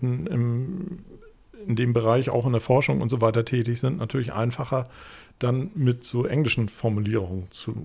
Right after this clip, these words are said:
rumzulaufen. Das ist ja genau das Gleiche mit D N A und R-, M R N A und was weiß ich nicht. Das müsste eigentlich D N S und M R N S heißen.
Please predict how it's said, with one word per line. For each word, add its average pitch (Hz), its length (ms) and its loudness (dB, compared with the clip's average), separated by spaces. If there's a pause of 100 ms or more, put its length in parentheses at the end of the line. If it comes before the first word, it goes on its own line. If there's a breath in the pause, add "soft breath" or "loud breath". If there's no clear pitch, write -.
rumzulaufen. 92 600 -4 (280 loud breath)
Das 107 80 -8
ist - 60 -2
ja 117 40 2
genau 120 220 2
das 120 100 0
Gleiche 131 240 0
mit 123 140 2 (220)
D 127 320 2
N 127 240 0
A 123 240 2
und 120 260 0 (100)
R-, 123 440 0 (160)
M 147 180 0
R 123 200 -2
N 123 200 0
A 117 240 0
und 139 100 -6
was 117 140 -4
weiß 127 140 -4
ich 123 140 2
nicht. 113 200 2 (140 loud breath)
Das - 120 -6
müsste 143 220 4
eigentlich 123 180 0
D 139 200 4
N 120 180 0
S - 240 -2
und - 140 0
M 160 180 0
R 92 160 -4
N 92 140 -2
S - 240 -8
heißen. - 320 -8